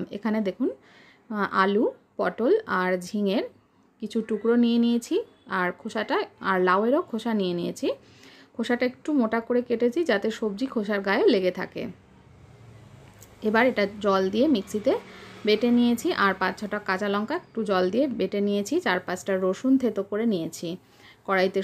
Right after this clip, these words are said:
সর্ষের তেল দিয়ে দিয়েছি, তেলটা গরম করে এর মধ্যে দিয়ে দেব কালো জিরে। কালো জিরের পরিমাণটা একটু বেশি দিচ্ছি, তাতে করে এই বাটাটা কিন্তু খেতে ভীষণ ভালো লাগে। এবার শুকনো লঙ্কা দিয়ে দিলাম দুটো, শুকনো লঙ্কাগুলোকে ভালো করে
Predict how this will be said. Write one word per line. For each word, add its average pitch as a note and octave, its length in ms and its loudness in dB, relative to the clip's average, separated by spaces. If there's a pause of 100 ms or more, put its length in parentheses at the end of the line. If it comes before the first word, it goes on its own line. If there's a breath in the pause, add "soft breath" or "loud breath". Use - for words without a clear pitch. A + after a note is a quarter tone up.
সর্ষের G3 400 -6
তেল G#3 160 2 (120)
দিয়ে A#3+ 200 2
দিয়েছি, A3+ 260 2 (120)
তেলটা F#3+ 300 0 (220)
গরম F#3 260 2
করে A3+ 200 -2 (140)
এর G3 160 -2
মধ্যে F#3+ 200 -2 (120)
দিয়ে F3+ 200 2
দেব F3 140 -4 (240)
কালো F#3 280 2
জিরে। G3 180 2 (100)
কালো F#3 200 2
জিরের F#3 320 -2
পরিমাণটা G#3 440 -2
একটু B3 180 -8 (120)
বেশি A#3 280 0
দিচ্ছি, G3+ 260 -2 (460 loud breath)
তাতে G3+ 260 -2
করে G3+ 180 0
এই F#3+ 100 -2
বাটাটা F3+ 400 -2
কিন্তু G3 200 -6 (120)
খেতে F3+ 240 -4 (120)
ভীষণ G#3 280 0 (100)
ভালো F3+ 220 0
লাগে। F3+ 220 -4 (440 loud breath)
এবার F#3+ 220 -2
শুকনো G#3 340 -6
লঙ্কা G3+ 240 0
দিয়ে G#3 240 0
দিলাম G#3+ 180 2 (120)
দুটো, G#3 180 0 (200)
শুকনো - 320 -6
লঙ্কাগুলোকে G3 580 0 (120)
ভালো F#3 200 -2
করে G3 120 -8